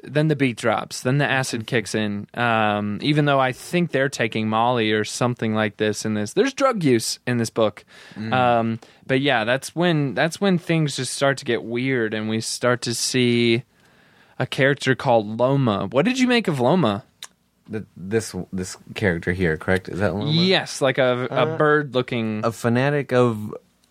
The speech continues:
Speaker 2: uh, 'cause from what I understand it, Shade is a previously existing character,
Speaker 1: Yes,
Speaker 2: correct? His
Speaker 1: that's, yeah.
Speaker 2: power is madness?
Speaker 1: Mm-hmm.
Speaker 2: Uh, which, so I'm just completely,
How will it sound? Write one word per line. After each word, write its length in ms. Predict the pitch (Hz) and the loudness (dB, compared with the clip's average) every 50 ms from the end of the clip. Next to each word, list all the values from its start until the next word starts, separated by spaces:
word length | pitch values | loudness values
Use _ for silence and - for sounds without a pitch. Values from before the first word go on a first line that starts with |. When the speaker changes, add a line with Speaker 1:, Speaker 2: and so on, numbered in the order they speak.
| _ _ | _ _
Speaker 2:
uh, 320 | - - - - - - - - - - - - _ | -6 -6 -6 -6 -8 -10 -12 -12 -14 -14 -16 -14 _
'cause 160 | - 139 123 | -6 -6 -4
from 140 | - 143 151 | 0 0 2
what 100 | 165 175 | 4 6
I 140 | 185 175 165 | 6 6 6
understand 440 | 147 135 135 - - 131 127 120 117 | 6 4 2 0 0 0 0 0 0
it, 100 | - - | -2 -2
Shade 320 | - - 127 127 127 120 | 0 2 2 4 4 2
is 340 | 113 82 107 107 104 101 92 | 2 0 0 0 -2 -2 -2
a 200 | 101 95 98 95 | -2 -2 -2 -2
previously 640 | 90 - - 95 95 98 95 92 - - 92 92 90 | -4 -4 -4 -2 0 0 0 0 -2 -2 -2 0 0
existing 640 | 87 85 90 95 90 87 - - - 82 80 85 80 | 0 -2 -2 -2 -4 -4 -6 -10 -12 -10 -10 -10 -10
character, 420 | - 90 87 82 73 80 - - | -8 -8 -8 -8 -8 -10 -6 -2
Speaker 1:
Yes, 220 | 156 156 120 - - | 0 0 0 0 -2
Speaker 2:
correct? 320 | 87 82 78 - _ - | -4 -6 -6 -8 _ -14
His 80 | - - | -4 -2
Speaker 1:
that's, 420 | 117 104 - - - - - - - - | -2 -2 -2 -4 -6 -8 -8 -10 -12 -8
yeah. 160 | - 131 113 - | -4 -4 -4 -2
Speaker 2:
power 420 | - 98 92 90 87 85 85 85 | -2 -2 0 2 2 2 0 -2
is 640 | - - 80 82 80 78 80 80 82 90 - - - - - | -2 -2 -4 -4 -4 -4 -6 -10 -12 -14 -16 -16 -18 -14 -8
madness? 680 | - 82 85 87 98 110 120 147 165 - - - - - _ _ - | -4 -2 0 0 0 0 0 0 -2 -4 -6 -12 -18 -20 _ _ -2
Speaker 1:
Mm-hmm. 340 | 139 135 139 143 147 156 160 151 - _ _ _ _ _ _ _ - _ _ _ _ _ - | 0 2 4 4 6 4 4 2 -2 _ _ _ _ _ _ _ -20 _ _ _ _ _ -6
Speaker 2:
Uh, 360 | 90 90 87 85 85 82 - - - _ _ _ _ _ _ _ _ _ _ _ _ _ _ _ _ | -4 -2 -2 -2 -2 -4 -6 -8 -12 _ _ _ _ _ _ _ _ _ _ _ _ _ _ _ _
which, 180 | - 92 - - - | -8 -8 -8 -8 -10
so 200 | - - 117 110 | -2 0 2 2
I'm 220 | 113 120 123 123 | 4 2 2 2
just 160 | 113 113 104 | 0 0 0
completely, 600 | - 123 113 101 - 117 113 107 110 110 107 85 | 0 0 0 0 0 0 0 0 0 0 -2 -4